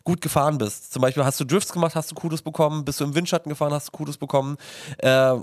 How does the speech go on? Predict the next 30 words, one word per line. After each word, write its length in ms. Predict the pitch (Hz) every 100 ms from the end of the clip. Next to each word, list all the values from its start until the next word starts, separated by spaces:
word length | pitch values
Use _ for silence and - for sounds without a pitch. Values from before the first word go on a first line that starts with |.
| -
ich 100 | 123
hab's 100 | 127
sehr 140 | 123 113
geliebt. 440 | 107 101 - - -
Also 140 | 120
vor 140 | 120 147
allem, 200 | 160 143
ich 120 | 143 185
hab 60 |
das 120 | 208
erste, 300 | 127 185 -
ich, 180 | 190 -
ich 80 | -
glaub, 120 | 156
da 40 | 160
bin 60 |
ich 80 | 147
in 60 | 139
der 80 |
Minderheit, 320 | 143 180 170 147
ich 20 |
hab 80 | 131
das 100 | 127
erste 300 | 135 - 139
noch 80 |
mehr 140 | 131 143
geliebt 200 | 135 -
als 120 | 120
das 160 | 120 -
zweite. 460 | 123 156 202 247